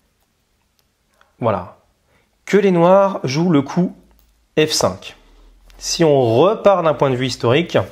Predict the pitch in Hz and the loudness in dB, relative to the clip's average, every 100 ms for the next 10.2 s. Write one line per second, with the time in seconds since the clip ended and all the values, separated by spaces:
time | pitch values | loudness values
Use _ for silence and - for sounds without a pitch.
0 | - - - - _ _ _ _ _ - | -12 -14 -20 -20 _ _ _ _ _ -20
1 | - 123 123 165 190 185 127 123 147 151 | -4 -2 0 0 0 -2 -4 -2 -2 0
2 | 151 127 - 143 - 165 190 - _ _ | -2 -2 -2 -2 -2 -6 -8 -12 _ _
3 | _ _ _ _ _ _ - 175 196 - | _ _ _ _ _ _ -6 -2 0 -2
4 | 92 - - _ _ _ _ _ _ _ | -6 -8 -20 _ _ _ _ _ _ _
5 | - - 110 95 - - 131 160 254 - | -18 -12 -10 -4 -4 0 2 2 -2 -16
6 | - - - - - - - _ 117 123 | -20 -20 -20 -20 -20 -20 -20 _ -4 0
7 | 123 117 175 190 - - - _ - - | 0 2 2 0 -6 -16 -20 _ -20 -20
8 | _ _ _ _ _ - - 135 165 175 | _ _ _ _ _ -14 -2 0 0 0
9 | 165 147 156 170 - - - 135 131 127 | 0 0 2 0 2 0 0 0 0 -2
10 | 151 | -6